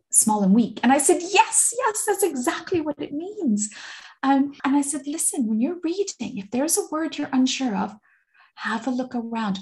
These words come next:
Most children's texts are written in such a way that the meaning of the word will be within the sentences around that word,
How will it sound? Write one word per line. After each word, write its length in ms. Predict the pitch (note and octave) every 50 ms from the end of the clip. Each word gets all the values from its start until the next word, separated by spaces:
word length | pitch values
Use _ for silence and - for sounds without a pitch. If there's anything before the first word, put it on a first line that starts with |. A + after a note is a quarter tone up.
| -
Most 440 | G#3 G3+ G#3 G#3+ B3 C#4+ - - -
children's 680 | - - - C4+ C4+ C4 C4 - B3+ A#3+ A#3+ A#3 -
texts 440 | - - - G3 F#3 F#3 - - -
are 100 | G#3 G3+
written 640 | G3 F#3+ F#3+ A3+ A3+ A3+ - - G3 F#3+ F#3+ - _ _ _
in 240 | - A#3 A3 A3 G#3+
such 520 | G#3+ A3 G#3+ - - - - - - - A3
a 60 | G#3
way 480 | G#3 A3 G#3+ F#3 E3+ F3+ A3 B3 - - - _ _ - - - - - _ _ _ -
that 400 | - F#3+ F#3 F#3+ F#3+ - - - - - _ _ _ _ _ -
the 80 | A#3+
meaning 840 | A3 A3 A3 A3+ A#3+ B3 C4 C4 A#3 G3+ F3 E3+ F3 G3 F#3+ - - _ -
of 240 | G3 F#3 F3+ G3 F#3
the 100 | B3 A3
word 440 | G#3 G#3+ G3 F3+ F3+ F3 E3+ E3+ - _ - _ -
will 300 | - F3 G3 G3+ G3+ G3+
be 280 | G3 G3 G#3 G3+ G3
within 680 | F#3 F3+ F#3+ F#3 F#3+ - - - G3+ G3 F#3+ F#3+ F#3+ F#3+ -
the 80 | - F#3+
sentences 840 | - - - G#3+ G3+ G#3 G#3 G#3+ G#3 G#3 - G#3 - G3+ F#3+ - -
around 360 | G3+ F3+ F3+ F#3 F3+ F3 F3
that 220 | F3 F3+ - - -
word, 240 | E3 E3+ E3 -